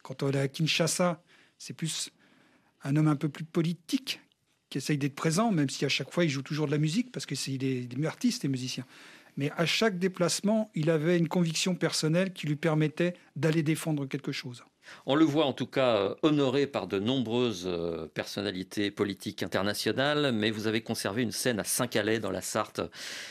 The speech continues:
Speaker 2: qui est vraiment touchante et qui replace, euh, Manu Dibango dans l'humilité de son enfance.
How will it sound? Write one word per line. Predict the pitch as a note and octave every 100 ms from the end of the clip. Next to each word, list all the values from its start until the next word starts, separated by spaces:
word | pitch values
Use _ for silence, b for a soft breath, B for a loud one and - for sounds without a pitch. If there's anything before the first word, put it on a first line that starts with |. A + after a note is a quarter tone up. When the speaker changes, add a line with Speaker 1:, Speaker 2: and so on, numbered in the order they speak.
| B
Speaker 2:
qui | -
est | C3
vraiment | A#2+ G#3+ G#3
touchante | - D3+ - A#2 - - - -
et | A2+
qui | - A#2
replace, | A#2+ B2 B2+ -
euh, | G#2+ G#2 G2+
Manu | G#2 A2
Dibango | G#2+ G#2 A2 G2+ A2+
dans | G#2
l'humilité | G2 A#2+ A#2+ A#2+ C3+
de | B2
son | A2
enfance. | G#2+ - A#2 D3+ -